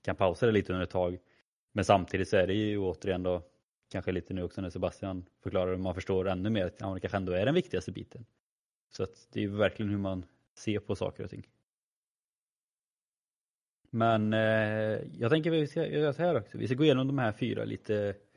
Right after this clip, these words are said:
ja, jag vet inte hur djupt vi går in på dem, men jag tycker i alla fall det kan vara intressant att diskutera lite med våra erfarenheter inom de här olika. Eh, och tänker vi börja med fysisk träning som vi kanske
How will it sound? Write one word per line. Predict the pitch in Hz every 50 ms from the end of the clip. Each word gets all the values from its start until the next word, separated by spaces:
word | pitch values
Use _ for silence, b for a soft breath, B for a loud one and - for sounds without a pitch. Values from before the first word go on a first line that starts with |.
| _ _ _ _ _ _ _ _ _ _ _ -
ja, | - - - - _ _ _ _ _
jag | - 98
vet | 107
inte | 120 127
hur | 131 131 131 131 117 117
djupt | 120 110 120 123 123 120 123 -
vi | 127
går | 117 123 139
in | 147 165 175 165
på | 143 - - 104 - -
dem, | - -
men | 101 104
jag | 110 117 -
tycker | 117 107 117
i |
alla | 107 104
fall | 113 104
det | 104
kan | - 127 110
vara | 107
intressant | 104 98 104 113 104 95
att | 98
diskutera | 107 107 - - 104 - 107 104 98 104
lite | 104 104 101 - - 101
med | 98 101 101 101
våra | 98 120 117 107 95 101
erfarenheter | 113 123 120 107 98 92 - 107 101 107 110 - 160
inom | 190 190 196 196 190
de | 196 147
här | 104 - -
olika. | 101 101 101 101 104 - - - 107 110 110 b b b b b _ _ _ _ _ _ _ 107
Eh, | 101 107 107 110
och | 110 107 104
tänker | - 113
vi | 113 113 104
börja | 101 131 113 104 98
med | 101 123 131
fysisk | - 135 107 98 92 - - 143 147 - - - -
träning | - 143 117 95 95 95 95 95
som | 92 - 107 107
vi | 104 101 - 113 117 113 113 - _ _ _ _ _ _ _ _
kanske | - 104 92 90 95